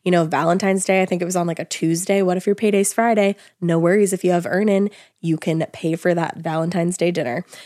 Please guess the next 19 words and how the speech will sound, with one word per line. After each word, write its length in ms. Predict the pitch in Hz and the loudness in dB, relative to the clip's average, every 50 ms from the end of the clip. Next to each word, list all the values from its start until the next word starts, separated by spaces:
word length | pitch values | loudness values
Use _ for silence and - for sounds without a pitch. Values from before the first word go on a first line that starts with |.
| - | -12
So 180 | - - 202 190 | 0 0 0 0
download 580 | 170 - 196 196 220 254 254 240 226 226 226 196 - | 2 2 2 2 4 2 4 4 4 4 2 2 0
Earnin 280 | 190 196 208 208 208 | 0 2 2 2 0
today, 380 | 196 - 202 175 170 160 143 160 | 0 0 0 0 2 0 0 -2
spelled 300 | - - - 170 165 - - | -4 -2 -2 -2 -2 -2 -2
E 220 | 226 254 277 - - | -2 -2 0 0 2
A 280 | 208 202 202 208 196 - | 2 2 2 2 0 2
R 300 | 180 180 190 196 190 - | 2 2 2 2 0 0
N 220 | - 180 185 208 | 0 0 0 0
I 220 | 165 180 185 180 180 | 0 0 0 0 0
N, 360 | - - 151 151 156 165 180 - | -2 -4 -4 -4 -4 -6 -6 -2
in 80 | - 202 | 2 2
the 80 | 190 | 2
Google 320 | 170 - 214 214 220 240 - | 2 2 0 2 2 0 0
Play 320 | - - 170 170 170 165 | 0 0 2 2 2 2
or 280 | - 156 170 170 170 - | 2 0 0 0 0 0
Apple 380 | - 143 - - - 170 170 - | 0 -2 -2 -2 -2 -4 -2 -2
App 280 | - - 107 - - | -2 -4 -4 -4 -4
Store. 400 | - - - - 87 78 - 185 | -8 -8 -8 -8 -6 -6 -6 -8